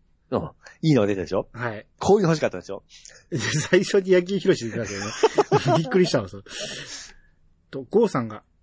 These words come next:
Speaker 1: はい。
Speaker 2: えー、あまちゃん会拝聴。えー、兄さん、しげちーさんのキュンキュンへのキュンキュンがすごいですね。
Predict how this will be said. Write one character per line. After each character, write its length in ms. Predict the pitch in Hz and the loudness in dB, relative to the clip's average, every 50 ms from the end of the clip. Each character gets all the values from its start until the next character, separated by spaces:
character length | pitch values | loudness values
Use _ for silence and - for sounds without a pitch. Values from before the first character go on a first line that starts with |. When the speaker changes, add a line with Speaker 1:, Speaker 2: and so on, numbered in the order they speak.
| _ _ _ - - | _ _ _ -20 -14
Speaker 1:
は 120 | - 151 | -10 -10
い。 100 | 139 - _ _ _ _ | -10 -10 _ _ _ _
Speaker 2:
え 380 | - 139 127 123 123 120 127 - | -6 -4 -4 -2 -2 -4 -4 -6
ー、 20 | - | -4
あ 80 | - 185 | -2 0
ま 100 | 202 202 | 0 0
ち 120 | - 226 | 0 0
ゃ 60 | 220 | -2
ん 100 | 214 202 | -2 -2
会 200 | - - 196 180 | -2 2 2 2
拝 220 | 135 - - 120 101 | 2 2 -2 -4 -4
聴。 320 | - 120 107 107 113 - _ _ _ _ _ _ _ _ _ - | -4 -4 -4 -4 -6 -10 _ _ _ _ _ _ _ _ _ -14
え 420 | 131 127 113 110 110 110 107 107 131 | -12 -10 -10 -8 -10 -10 -10 -10 -4
ー、 20 | - | 0
兄 200 | 185 214 226 190 | 2 2 2 2
さ 100 | - 135 | 0 -4
ん、 160 | 107 110 - - | -6 -6 -12 -16
し 200 | - - - 175 | -12 -8 -2 2
げ 160 | 180 185 165 | 4 4 2
ち 220 | - - 143 135 | 2 -2 -4 -2
ー 40 | 127 | -2
さ 220 | 120 - 143 127 120 | -2 -4 -4 -4 -2
ん 100 | 117 117 | 0 2
の 220 | 147 160 185 - _ _ _ _ _ _ _ _ _ _ _ _ _ | 2 0 0 -2 _ _ _ _ _ _ _ _ _ _ _ _ _
キ 120 | - 226 220 | 0 2 2
ュ 20 | |
ン 60 | 202 | 2
キ 100 | - - | 2 2
ュ 60 | 160 | 2
ン 100 | 139 135 | 4 4
へ 80 | 135 135 | 4 4
の 120 | 160 165 | 4 2
キ 160 | - - - 185 | 2 2 2 2
ュ 20 | |
ン 80 | 170 156 | 2 2
キ 120 | - 135 | 2 0
ュ 40 | 120 | 2
ン 20 | |
が 100 | 110 139 | 2 2
す 140 | 131 - 123 | 0 2 0
ご 100 | 123 113 | 0 0
い 40 | 101 | -2
で 80 | 104 | -6
す 120 | - - - | -12 -16 -16
ね。 120 | 101 - | -18 -18